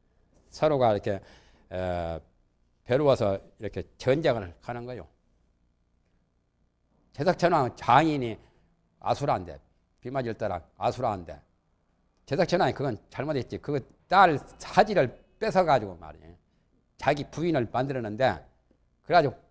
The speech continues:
옹서간에도 싸워요. 사유하고, 사유가 제석천왕이고, 그 저 장인이 비마질 딸 아수라 왕인데,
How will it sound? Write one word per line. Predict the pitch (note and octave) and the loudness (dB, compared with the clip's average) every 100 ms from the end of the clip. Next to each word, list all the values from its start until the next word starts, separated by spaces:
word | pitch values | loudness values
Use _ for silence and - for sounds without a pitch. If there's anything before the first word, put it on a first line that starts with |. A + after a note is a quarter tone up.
| _ | _
옹서간에도 | B2+ F#3+ F#3 F#3+ D#3 C3+ C3 - | -4 0 4 4 4 0 -4 -10
싸워요. | - G#2+ C#3+ D#3+ C#3+ D#3+ E2 - _ _ _ _ _ _ _ _ _ _ | -20 -12 -4 -2 -2 -4 -8 -16 _ _ _ _ _ _ _ _ _ _
사유하고, | - - - F#3+ E3+ C3 A2 - _ _ | -20 -2 2 6 6 6 2 -8 _ _
사유가 | - F#3 G3 D#3 | 4 4 8 6
제석천왕이고, | - - C#3+ D3 D3 B2 A2 A2+ - - - _ _ | 4 -2 -4 -4 -4 -4 -4 -6 -8 -14 -20 _ _
그 | B2 | -4
저 | A#2+ A2 G#2 - - _ _ _ _ _ _ _ - | 0 0 -2 -8 -20 _ _ _ _ _ _ _ -6
장인이 | - C#3+ D#3+ C3+ A2+ F#2 - _ _ _ _ _ | 2 4 4 0 -2 -6 -14 _ _ _ _ _
비마질 | C3+ C#3+ C3+ | -4 -2 -2
딸 | C3 G#2+ E2+ _ - | -2 -4 -6 _ -12
아수라 | G#2+ A2+ G#2 E2+ _ _ | -8 -4 -4 -6 _ _
왕인데, | G2 A2 F#2 F2+ G#2+ | -8 -8 -6 -4 -4